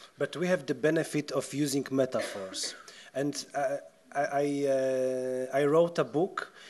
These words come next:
which is very much, I mean, I don't want to compare my work to what Kapuscinski did, because he went too high, and as I told you. Uh, bu-, but when people were reading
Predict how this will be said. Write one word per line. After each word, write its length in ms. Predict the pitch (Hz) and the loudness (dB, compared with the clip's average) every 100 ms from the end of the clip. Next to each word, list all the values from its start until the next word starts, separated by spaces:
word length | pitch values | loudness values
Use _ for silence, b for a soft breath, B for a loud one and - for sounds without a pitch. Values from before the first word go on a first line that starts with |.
| B | B
which 180 | 143 160 | -2 -2
is 120 | 120 | 0
very 240 | 143 170 | 4 4
much, 320 | 143 135 - - | 6 2 0 -10
I 40 | 107 | -12
mean, 280 | 117 120 120 | -10 -10 -10
I 100 | 123 | -10
don't 240 | 120 143 127 | -4 -4 -2
want 200 | 139 135 | -2 -2
to 60 | |
compare 400 | 131 135 127 139 | -2 -4 2 2
my 300 | 139 139 139 | 4 6 6
work 420 | 131 123 135 135 - | 4 2 2 2 0
to 80 | 127 | -2
what 280 | 120 113 | 0 -4
Kapuscinski 640 | - - 127 - 131 - 104 | -6 -6 -4 -2 -2 -2 -4
did, 180 | 127 139 | -4 -2
because 260 | 131 120 | -4 -4
he 120 | - | -4
went 320 | 143 139 139 - | 0 0 0 -4
too 120 | 135 | -6
high, 320 | - 110 139 | -4 0 2
and 200 | 135 110 - - - | 2 -2 -12 -14 -8
as 120 | 117 | -4
I 100 | 117 | -4
told 320 | - 117 107 | -4 -8 -6
you. 200 | 107 143 B B B B B B - | -8 -8 B B B B B B -8
Uh, 60 | |
bu-, 600 | 131 139 139 135 131 131 131 135 135 120 117 - - | 0 4 4 2 0 0 -4 -6 -14 -18 -18 -14 4
but 600 | 165 196 - - - - - b b b b b _ | 6 6 0 -10 -10 -12 -20 b b b b b _
when 300 | 156 185 214 | 6 8 8
people 360 | 208 220 202 160 | 4 4 6 8
were 180 | 156 | 8
reading 580 | 151 180 208 143 123 - | 8 6 6 4 2 -2